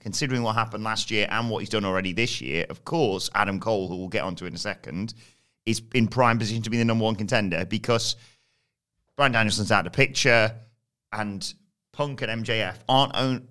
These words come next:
are not only fighting with each other, which would, you know, disqualify them from being in a match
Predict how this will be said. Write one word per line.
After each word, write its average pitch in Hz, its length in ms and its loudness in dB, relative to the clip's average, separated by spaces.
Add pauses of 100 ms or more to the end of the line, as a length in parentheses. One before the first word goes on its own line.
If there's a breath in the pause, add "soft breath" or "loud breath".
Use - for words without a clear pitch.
are 95 240 2
not 135 180 4
only 135 320 2
fighting 113 480 2
with 110 120 -2
each 104 260 -2
other, 98 300 0
which 95 260 -8
would, 87 180 -12 (200)
you - 120 -20
know, 87 140 -8
disqualify 92 600 -4
them 87 120 -6
from 87 160 -10
being 92 260 -2
in 87 80 -6
a 87 40 -6
match - 420 -8